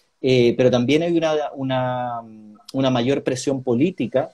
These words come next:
eh, que está dada fundamentalmente por, eh, esta presión que le ha metido el nuevo proyecto de ley, eh, y es el momento entonces de empezar a tomar definiciones. En esa lógica,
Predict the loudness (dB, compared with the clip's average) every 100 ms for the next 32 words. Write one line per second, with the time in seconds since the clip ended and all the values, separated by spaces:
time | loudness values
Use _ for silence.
0 | -8 0 0 0 -4 2 4 6 4 2
1 | -2 -4 -4 -2 -2 -2 -6 -6 -8 -8
2 | _ _ _ 0 0 2 -2 -2 0 0
3 | 0 -4 -4 -4 -4 -6 -6 -4 -4 -4
4 | -4 -2 -2 -2 -4 -4 -6 -8 _ -2
5 | -2 -2 -2 0 2 2 0 -6 _ _
6 | _ -4 -4 -2 0 0 0 -2 -2 -4
7 | -6 -8 -6 -4 -4 -4 -6 -2 -2 0
8 | -2 -2 -4 -4 -6 -2 0 0 -2 -12
9 | _ _ _ -4 -2 0 0 0 -4 -2
10 | -2